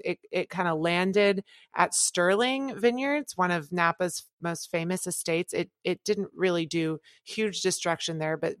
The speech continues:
there was some damage. It hopped over to Highway twenty-nine.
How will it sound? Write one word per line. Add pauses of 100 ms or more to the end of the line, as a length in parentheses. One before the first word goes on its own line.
there
was
some
damage. (480)
It
hopped
over
to
Highway
twenty-nine.